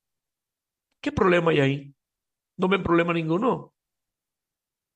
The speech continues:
Esto es un problema gravísimo en la halajá. Recordemos que Uría era un converso y quizá muchos detalles de la vida normativa judía se le escapasen también. Pero eso no lo exime de su responsabilidad,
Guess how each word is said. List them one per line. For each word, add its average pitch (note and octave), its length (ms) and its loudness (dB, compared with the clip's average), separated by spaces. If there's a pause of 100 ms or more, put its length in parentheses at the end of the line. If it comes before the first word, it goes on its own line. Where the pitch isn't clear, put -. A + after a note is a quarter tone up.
(140)
Esto - 220 -4
es D#3+ 60 2
un F3+ 80 -4
problema F#3 340 2
gravísimo E3 560 0
en D#3 60 2
la D3+ 80 2
halajá. D3 420 -2 (880)
Recordemos G3 540 2
que G3+ 100 -2
Uría A#3 300 4
era A3 80 4
un A3+ 140 -2
converso F#3+ 500 -2 (840)
y E3+ 120 -4
quizá - 580 -2 (140)
muchos A3+ 320 2
detalles F3+ 560 0 (340)
de D#3+ 140 4
la D#3 80 4
vida G3+ 180 4
normativa F#3+ 440 2
judía F#3 380 4
se - 140 -2
le D#3+ 60 2
escapasen C#3+ 640 -8
también. A#2+ 280 -16 (1120)
Pero F#3 200 4
eso A3+ 160 4
no A3 100 4
lo A3+ 100 6
exime F3+ 540 -2
de D#3 180 0
su D3 140 -4
responsabilidad, D3 720 -2